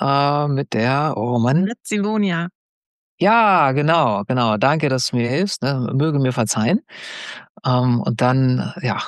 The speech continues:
Speaker 1: mit dem Peter über Schmerztherapie und, äh, wir haben über Hormone viel gesprochen hier mit der Maria Ritter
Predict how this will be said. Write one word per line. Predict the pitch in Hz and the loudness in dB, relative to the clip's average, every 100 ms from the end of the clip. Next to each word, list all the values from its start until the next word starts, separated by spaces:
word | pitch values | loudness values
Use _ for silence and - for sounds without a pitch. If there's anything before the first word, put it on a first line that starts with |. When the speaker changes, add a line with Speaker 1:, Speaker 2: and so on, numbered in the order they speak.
| - _ _ _ | -12 _ _ _
Speaker 1:
mit | - 131 | -6 -2
dem | 110 | -2
Peter | - 160 - | 0 0 0
über | 120 120 | 0 0
Schmerztherapie | - 127 170 - 139 139 131 - 139 139 135 | 0 0 0 -2 -2 0 -2 0 2 2 0
und, | - 110 107 | 0 -2 -2
äh, | 107 107 110 - - - | -2 -4 -6 -16 -20 -4
wir | 123 | 2
haben | 180 185 | 2 2
über | 180 185 | 0 2
Hormone | 196 170 135 151 139 | 2 0 0 0 -2
viel | - 135 | -2 -2
gesprochen | 135 - - 131 135 | -2 -4 -6 -2 -2
hier | 123 | 0
mit | 123 | -2
der | 123 120 | -2 0
Maria | 120 127 131 123 | 0 0 -2 -2
Ritter | 139 - 123 123 | -4 -2 0 0